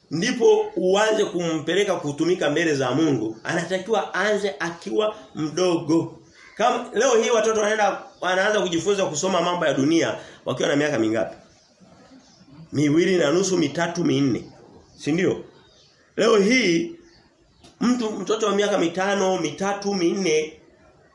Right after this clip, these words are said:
hawezi akahusishwa na mambo ya Mungu, anasema bado hajawa na akili. Lakini duniani, ah, huyu mtoto anata-, ana, a-, a-, ana miaka minne, tayari ana mwaka wa tatu yuko shuleni.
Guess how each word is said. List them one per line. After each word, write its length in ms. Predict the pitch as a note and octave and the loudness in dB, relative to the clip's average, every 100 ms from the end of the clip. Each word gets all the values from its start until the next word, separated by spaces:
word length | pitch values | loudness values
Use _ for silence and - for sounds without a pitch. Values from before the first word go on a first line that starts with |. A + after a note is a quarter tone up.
| _ _ | _ _
hawezi 840 | - F#3+ G3 A3+ C#4 C#4 A#3+ - - | -8 -2 0 2 2 0 -6 -10 -8
akahusishwa 600 | G3+ G#3 G3 F#3+ A3+ G#3+ | -4 0 2 0 -2 -2
na 40 | F#3+ | 0
mambo 180 | G#3 F#3 | 0 0
ya 60 | |
Mungu, 200 | F3+ F#3+ | 0 0
anasema 280 | D#3 D3 E3+ | 0 0 -2
bado 280 | C#3 D#3 - | 0 -2 -2
hajawa 320 | C3 - F3+ | -2 -2 -2
na 140 | - - | -2 -6
akili. 320 | - E2+ - _ _ _ - - - | -12 -18 -20 _ _ _ -20 -14 -6
Lakini 260 | G#3+ D4+ D#4 | -2 -2 -2
duniani, 540 | D4+ C#4 D#4 E4 G#3 A3 | -2 0 2 2 2 0
ah, 600 | - - - - - G3+ | -2 -6 -6 -8 -4 -2
huyu 120 | A#3 | -2
mtoto 300 | A3 A3 G#3+ | -2 -2 0
anata-, 340 | F3+ E3+ D3+ C3+ | 0 -2 -4 -4
ana, 160 | C#3+ - C#3 | -6 -8 -8
a-, 180 | B2 - - - | -8 -10 -14 -8
a-, 160 | C#3 C#3+ | -6 -4
ana 180 | E3+ | -2
miaka 280 | F3+ A3+ G#3 | 0 0 -2
minne, 440 | F#3+ A3 A#3 A#3+ - - - | -2 0 0 -4 -8 -10 -2
tayari 220 | F#3+ F#3+ | 2 2
ana 80 | D#3+ | 0
mwaka 220 | F#3 F3 | 0 0
wa 60 | C#3+ | 0
tatu 240 | E3 D#3+ | -2 -4
yuko 160 | D3+ C#3 | -6 -6
shuleni. 460 | B2+ B2 G2+ - | -4 -2 -2 -6